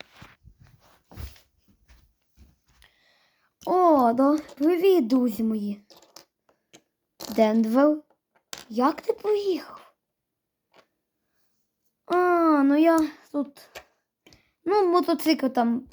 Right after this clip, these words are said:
позичу, но один нюансик. Ладно. Це м-, я посиджу на мотоциклі, за мною йде погоня.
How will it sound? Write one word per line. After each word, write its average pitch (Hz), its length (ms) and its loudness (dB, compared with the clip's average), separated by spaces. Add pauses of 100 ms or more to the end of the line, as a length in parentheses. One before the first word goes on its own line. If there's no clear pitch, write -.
позичу, 269 640 -4
но 262 360 0 (1160)
один 254 300 2
нюансик. 226 800 -4 (2500)
Ладно. 220 340 -2 (1040)
Це 254 200 -2
м-, 240 180 2 (120)
я 220 200 0
посиджу 254 460 -4
на 240 100 -2
мотоциклі, 247 720 -4 (540)
за 220 120 -8
мною 240 260 2
йде 226 200 0
погоня. 226 580 -4